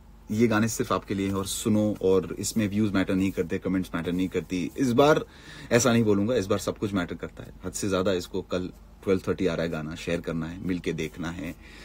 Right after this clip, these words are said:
जितना हो सके कमेंट करना है। आज जैसे कि कल बारह बजे तक I'm gonna be very active on YouTube comments। वहां पर I'll try to reply as many people I, as I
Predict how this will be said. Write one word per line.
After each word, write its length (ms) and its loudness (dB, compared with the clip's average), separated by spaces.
जितना 380 0
हो 120 0
सके 260 -4
कमेंट 300 -2
करना 260 -4
है। 340 -12
आज 180 6
जैसे 340 2
कि 200 0
कल 160 6
बारह 340 6
बजे 200 4
तक 100 2
I'm 220 2
gonna 180 0
be 120 0
very 360 6
active 220 0
on 320 0
YouTube 400 0
comments। 420 0
वहां 160 0
पर 220 2
I'll 140 2
try 180 6
to 80 0
reply 320 4
as 220 6
many 160 2
people 240 -4
I, 140 0
as 160 -4
I 120 -6